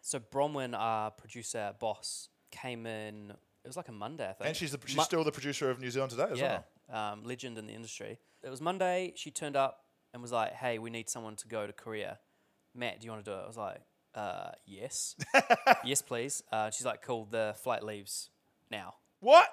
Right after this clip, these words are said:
Speaker 1: So I was like, "Fuck yeah, awesome, I'm gone."
Speaker 2: What?
Speaker 1: Bounce. It was that quick.
Speaker 2: So you, you just turned up to work for a normal day?
Speaker 1: Yeah.
Speaker 2: What time of day was it?
Speaker 1: I don't know, just normal work time.
Speaker 2: Get in the car. Did you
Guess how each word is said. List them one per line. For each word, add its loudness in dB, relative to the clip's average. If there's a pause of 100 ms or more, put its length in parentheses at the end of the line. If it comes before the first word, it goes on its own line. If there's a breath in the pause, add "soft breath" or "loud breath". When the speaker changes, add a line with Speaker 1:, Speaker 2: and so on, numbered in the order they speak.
(140)
Speaker 1:
So -2
I 4
was -2
like, 0
"Fuck -4
yeah, 2
awesome, -6
I'm -14
gone." -4 (180)
Speaker 2:
What? 8
Speaker 1:
Bounce. 0
It 0
was -2
that 2
quick. 2 (100)
Speaker 2:
So 2
you, 8
you 0
just 0
turned 10
up 0
to 2
work 6
for 4
a 0
normal 2
day? 6
Speaker 1:
Yeah. 4
Speaker 2:
What 6
time 4
of 0
day 10
was 0
it? -6 (720)
Speaker 1:
I -16
don't -20
know, -12 (120)
just -18
normal -12
work -8
time. -12 (140)
Speaker 2:
Get 0
in 0
the 4
car. 12
Did -8
you -4